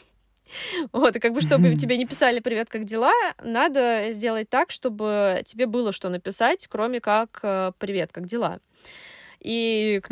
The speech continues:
Speaker 1: в
Speaker 2: Мгм.
Speaker 1: этом могут помочь фотки, либо описание. Ну, в общем, подытожим. Типа, портретная фотка, фотка в полный рост или в движении, фотка, которая отражает как-то ваше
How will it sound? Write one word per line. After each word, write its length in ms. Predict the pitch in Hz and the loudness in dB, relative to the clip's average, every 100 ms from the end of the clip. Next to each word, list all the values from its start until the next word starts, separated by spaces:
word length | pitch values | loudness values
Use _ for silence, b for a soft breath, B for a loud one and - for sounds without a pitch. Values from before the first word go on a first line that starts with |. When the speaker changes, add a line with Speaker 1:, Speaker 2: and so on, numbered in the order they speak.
| 196 | 2
Speaker 1:
в 40 | 196 | 4
Speaker 2:
Мгм. 0 | |
Speaker 1:
этом 220 | 180 262 | 2 0
могут 320 | 226 240 240 | 0 -2 -4
помочь 600 | - 220 220 208 - - - | -4 -4 -2 -4 -6 -10 -14
фотки, 760 | - 240 330 - 254 220 196 - | -2 0 0 0 0 2 0 -2
либо 640 | 202 220 233 226 220 202 - _ - | -8 -8 -4 0 2 2 -2 _ -10
описание. 640 | 202 240 - 190 160 - - _ _ _ _ _ _ - | -6 -4 -2 -2 -2 -6 -14 _ _ _ _ _ _ 2
Ну, 100 | 311 | 2
в 20 | |
общем, 320 | 302 339 240 - 87 220 | 4 0 -2 -6 -8 0
подытожим. 680 | 247 254 254 214 190 170 - | 0 4 4 4 0 -6 -10
Типа, 220 | - - | -16 -12
портретная 580 | 196 269 - 370 - 294 | 0 0 2 0 2 -2
фотка, 360 | - 285 269 254 | 2 2 2 -6
фотка 360 | - 233 - 220 | 0 0 0 -12
в 60 | |
полный 280 | - 208 214 | -6 -4 -2
рост 280 | 214 214 - | -2 -4 -6
или 80 | 190 | -8
в 40 | |
движении, 500 | 185 202 233 349 339 | -6 -2 0 2 0
фотка, 380 | 277 233 226 - | 0 -2 -2 -6
которая 360 | - 202 196 196 | -8 -2 0 2
отражает 540 | 202 208 208 202 196 | 0 0 2 2 0
как-то 360 | - 190 - 190 | -2 -6 -4 -2
ваше 560 | 185 185 - 185 185 | 0 0 -2 0 0